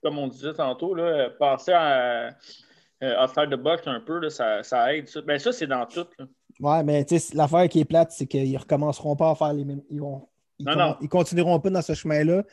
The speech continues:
Speaker 1: Non,
Speaker 2: parce
Speaker 1: non.
Speaker 2: que leurs ratings ont descendu. Fait que là, ils vont retourner à la vieille recette. Puis
Speaker 1: Moi, je
Speaker 2: ça
Speaker 1: pense
Speaker 2: va.
Speaker 1: que tu redonnes la, la belt à Orton, ça arrange tout,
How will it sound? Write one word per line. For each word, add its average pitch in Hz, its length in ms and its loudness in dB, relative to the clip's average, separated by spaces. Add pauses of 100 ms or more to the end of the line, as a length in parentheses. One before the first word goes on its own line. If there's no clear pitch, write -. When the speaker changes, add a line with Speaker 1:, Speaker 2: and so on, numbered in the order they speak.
(340)
Speaker 1:
Non, 131 120 -8
Speaker 2:
parce 117 100 0
Speaker 1:
non. 95 40 -8
Speaker 2:
que 156 80 0
leurs 147 200 4
ratings 151 400 2
ont 143 80 2
descendu. 135 560 -2
Fait 139 120 -6
que - 80 -6
là, 143 60 0
ils 135 60 -2
vont 131 100 -4
retourner 139 300 -6
à 135 40 -4
la 131 60 -6
vieille 131 220 -6
recette. 131 400 -10 (160)
Puis - 120 -20 (1200)
Speaker 1:
Moi, 170 80 -6
je - 60 -8
Speaker 2:
ça 135 80 0
Speaker 1:
pense 135 120 2
Speaker 2:
va. - 60 -4
Speaker 1:
que - 40 -10
tu 147 60 -6
redonnes 160 260 0
la, 151 180 2
la 139 220 0
belt 151 280 0
à 147 40 0
Orton, 135 360 -2
ça 135 140 -2
arrange 117 280 -8
tout, 139 140 -12